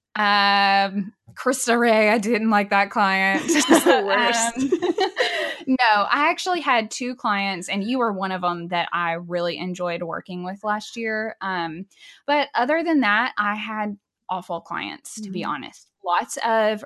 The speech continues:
Speaker 1: refinements. Um, people, the client that I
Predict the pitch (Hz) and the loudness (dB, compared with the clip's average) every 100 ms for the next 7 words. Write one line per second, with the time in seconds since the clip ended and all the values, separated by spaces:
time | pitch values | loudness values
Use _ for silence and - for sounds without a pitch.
0 | - 196 - 190 202 208 208 196 - - | -10 -10 -4 -2 -2 -4 -4 -4 -8 -12
1 | - _ _ _ - 202 196 185 180 185 | -14 _ _ _ -2 0 0 0 -2 -6
2 | 233 208 208 202 190 185 - 196 190 185 | -8 -4 0 2 2 2 -2 -4 -2 -4
3 | - - 233 254 233 214 196 | -6 -4 -2 -2 -4 -2 -2